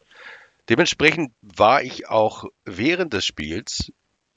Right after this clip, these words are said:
vor allem weil die zweite Halbzeit so, so toll gespielt war, wir eigentlich einen fünf zu zwei, äh, Heimsieg verdient hätten. Deswegen war ich so traurig, dass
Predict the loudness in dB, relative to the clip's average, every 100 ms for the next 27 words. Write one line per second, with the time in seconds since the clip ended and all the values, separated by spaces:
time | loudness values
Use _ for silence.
0 | _ _ -4 0 2 2 2 2 2 -4
1 | 0 0 0 -4 -4 -4 -6 -6 -10 -6
2 | -6 -4 -4 -4 -6 -4 -4 -4 -8 _
3 | -2 0 0 -2 -4 -4 -2 0 0 -2
4 | -4 -4 -12 _ _ _ 0 2 2 2
5 | 0 0 0 -2 -2 -12 -10 -4 2 2
6 | 2 -2 _ _ _ _ _ -6 -4 0
7 | 0 0 -6 -8 -8 -8 -8 -8 -6 -8
8 | -8 -12 -14 _ _ _ _ _ _ _
9 | _ _ _ _ -10 -2 -2 4 4 4
10 | -2 -4 -2 2 2 0 -6 -4 -4 -4
11 | -8